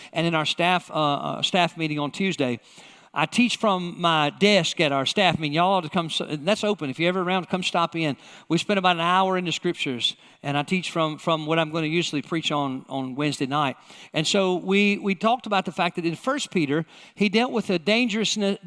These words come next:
dangerous threat on the outside of the church. Remember, he's talking about how it's dog eat Christian. They were all mad and upset, and, and they blamed the Christians, and so they were really attacking the Christians and threatening the Christians. But now,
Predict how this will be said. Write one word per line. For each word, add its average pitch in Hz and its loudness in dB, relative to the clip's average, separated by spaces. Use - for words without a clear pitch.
dangerous 208 2
threat 208 -2
on 175 -2
the 165 2
outside 160 0
of 117 -6
the 123 -10
church. 127 -4
Remember, 165 0
he's 165 -2
talking 180 -2
about 165 0
how 165 2
it's 143 -6
dog 170 2
eat 170 2
Christian. 180 -4
They 160 0
were 139 -2
all 160 2
mad 165 2
and 151 -6
upset, 175 0
and, 135 -10
and 143 -4
they 139 -2
blamed 165 0
the 151 0
Christians, 175 -2
and 156 -4
so 165 -4
they 160 0
were 151 0
really 165 0
attacking 156 -4
the 135 -4
Christians 143 -4
and 139 -4
threatening 170 -2
the 139 -4
Christians. 156 -4
But 160 -10
now, 202 0